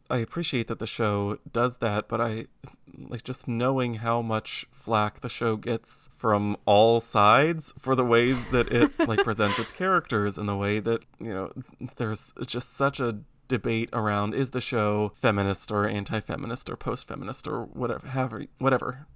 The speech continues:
Speaker 1: you know, and we'll get into that more a little bit later, but the show, no matter how it handled this subject, it was going to get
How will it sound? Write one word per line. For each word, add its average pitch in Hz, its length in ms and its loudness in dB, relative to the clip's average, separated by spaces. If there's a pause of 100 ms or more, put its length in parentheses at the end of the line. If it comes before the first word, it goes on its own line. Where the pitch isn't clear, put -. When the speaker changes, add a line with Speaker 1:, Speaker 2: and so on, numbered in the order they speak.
(200)
Speaker 1:
you 110 100 -6
know, 78 220 -8 (120)
and 110 160 -2
we'll 107 120 2
get 107 200 0 (200)
into 107 180 -6
that - 280 -6
more 85 300 -6
a - 60 -10
little 101 160 -8
bit - 160 -12
later, 117 460 -2
but 117 220 0 (340)
the 135 160 2
show, 151 360 4
no 139 180 4
matter 160 360 4
how 131 300 2
it 123 140 4
handled 117 500 -2
this 113 140 -2
subject, 131 520 -2
it - 80 -6
was 110 180 -2
going 113 420 0
to 110 120 -8
get - 360 -6